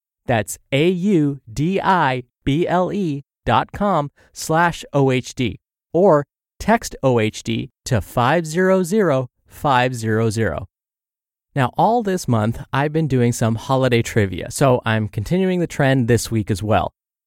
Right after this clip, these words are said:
Now, I haven't given too much Hanukkah trivia just yet, so here's a bit of Hanukkah trivia. You might know that the menorah has nine branches to hold candles,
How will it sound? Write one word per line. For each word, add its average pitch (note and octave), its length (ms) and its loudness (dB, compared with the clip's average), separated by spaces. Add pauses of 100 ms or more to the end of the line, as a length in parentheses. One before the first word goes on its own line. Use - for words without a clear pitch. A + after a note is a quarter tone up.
Now, D3 140 0
I D#3 60 2
haven't C#4+ 340 -4
given G3+ 300 0
too G#3+ 240 0
much F#3+ 320 0
Hanukkah D#3+ 440 0
trivia F#2+ 400 0
just F#2 300 -4
yet, G2 180 -4 (300)
so C3+ 380 2 (100)
here's C#4 340 -6
a A3 60 -4
bit F3 260 -2
of C#3+ 260 2
Hanukkah F#3 360 -2
trivia. F2+ 480 -2 (720)
You D#3+ 160 4
might C#4+ 240 -2
know A#2 280 2
that A2 320 0 (140)
the G#2+ 80 -4
menorah A2 640 0 (220)
has A#2 400 -4 (160)
nine A2+ 800 -2
branches A#2 600 -2
to - 100 -2
hold A2 240 -2
candles, - 480 -4